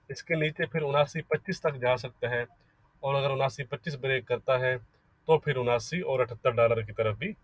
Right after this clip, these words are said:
जा सकता है। फिलहाल जो crude oil का trend है वो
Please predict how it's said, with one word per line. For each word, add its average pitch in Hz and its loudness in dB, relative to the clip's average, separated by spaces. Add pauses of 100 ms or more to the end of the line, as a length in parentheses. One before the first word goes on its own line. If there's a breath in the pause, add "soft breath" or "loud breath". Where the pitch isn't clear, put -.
(120)
जा 110 4
सकता - -12
है। - -12 (680 soft breath)
फिलहाल 175 10
जो 160 0
crude 180 6
oil 151 12
का 143 -2
trend 127 -2
है 120 0
वो 120 -2